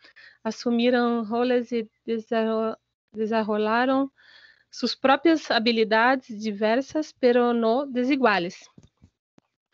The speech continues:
Se crê que as sociedades se organizaram de uma maneira centrada em las mulheres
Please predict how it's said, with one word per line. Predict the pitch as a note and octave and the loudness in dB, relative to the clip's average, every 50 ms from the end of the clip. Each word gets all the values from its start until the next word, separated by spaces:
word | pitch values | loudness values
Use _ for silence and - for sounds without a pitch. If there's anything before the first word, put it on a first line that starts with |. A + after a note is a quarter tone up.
| _ - - - _ _ | _ -20 -20 -20 _ _
Se | _ - - B3 B3 | _ 0 2 2 2
crê | - - C4+ B3+ D4 F4 F4+ D#4 C4 - _ _ _ | 2 2 2 2 4 4 2 0 -2 -8 _ _ _
que | - - A#3 | -6 -2 -2
as | A3+ A#3 A#3 A#3 A#3+ | 0 0 0 -2 -4
sociedades | - - C4 C4 - - B3 G#3+ G3+ G#3+ A#3+ C4 C#4+ D4+ C#4+ - - - _ _ _ _ | -4 -6 -8 -8 -6 -4 -4 -4 -2 -2 -2 -2 -2 -2 -4 -8 -16 -20 _ _ _ _
se | _ - - A#3 | _ -4 -2 0
organizaram | A#3 B3+ B3 A3+ B3 A#3+ A3+ A3 G#3+ A3 A3+ A#3 A#3+ C4 C4+ C4+ C4 | 2 2 2 2 0 0 0 0 0 -2 -2 0 0 0 2 2 2
de | B3 A#3+ | 2 2
uma | A#3+ A#3+ A#3+ A#3 A#3 A#3 | 0 0 0 0 0 -2
maneira | A#3 A3+ A3+ A3+ A3+ A#3 A#3+ A#3+ A#3+ A3+ | -2 -2 -2 -2 -2 -2 -2 -2 -2 -4
centrada | - - - - A3+ A3 A3 - - G#3+ G#3+ A3 A3+ B3+ B3 D4+ D#4 F#4 G4 _ _ _ _ _ _ _ _ _ _ _ _ _ _ _ _ _ _ - | -6 -8 -8 -6 -4 -4 -6 -4 -4 -2 0 0 0 0 0 0 -2 -2 -4 _ _ _ _ _ _ _ _ _ _ _ _ _ _ _ _ _ _ -4
em | A#3 A3+ | -2 0
las | A3+ A3+ A3+ A3+ A3+ | 2 2 2 2 2
mulheres | A#3 A3+ A#3 A3+ G3+ A3 A3 A3+ A#3 B3 D#4+ F4+ G4+ - - - - - - | 2 0 0 0 -2 0 0 2 2 2 2 0 -2 -4 -6 -14 -20 -20 -20